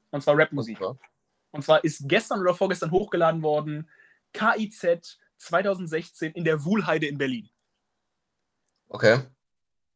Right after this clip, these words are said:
Speaker 1: Geisteskrank. Geisteskrank. Wirklich, die kommen rein. Also es ist erstens die Wuhlheide in Berlin, weißt du? Also die, die, die Crowd ist mad, mad, mad. <laughs> So,
Speaker 2: Ja.
Speaker 1: K I Z in Berlin,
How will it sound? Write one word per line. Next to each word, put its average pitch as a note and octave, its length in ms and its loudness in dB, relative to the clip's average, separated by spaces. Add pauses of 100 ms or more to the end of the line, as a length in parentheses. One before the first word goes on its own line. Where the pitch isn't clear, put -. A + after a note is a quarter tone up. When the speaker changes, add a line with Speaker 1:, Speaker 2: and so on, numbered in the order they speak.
(320)
Speaker 1:
Geisteskrank. - 840 -4 (300)
Geisteskrank. - 1600 -2 (400)
Wirklich, A3 380 -2
die F#3 100 -6
kommen A#3+ 280 0
rein. B3 340 0 (500)
Also F3 160 0
es G3+ 80 -6
ist - 140 -20
erstens A3 360 -4
die E3 180 -4
Wuhlheide E3 480 0
in A3 340 -2
Berlin, E3+ 420 0
weißt C#3 220 -4
du? G3 120 2
Also D#3 320 -2 (280)
die, E3 140 -10
die, D#3+ 240 -6
die E3 120 -4
Crowd F3+ 380 4
ist - 300 -4 (480)
mad, E3+ 540 0
mad, C#3+ 380 4
mad. B2 220 -4 (240)
<laughs> - 140 -10
So, F3 400 -2
Speaker 2:
Ja. A2+ 160 6
Speaker 1:
K G#3+ 240 0
I A3 120 -6
Z G3 300 -8
in F#3+ 160 -8
Berlin, E3 400 -8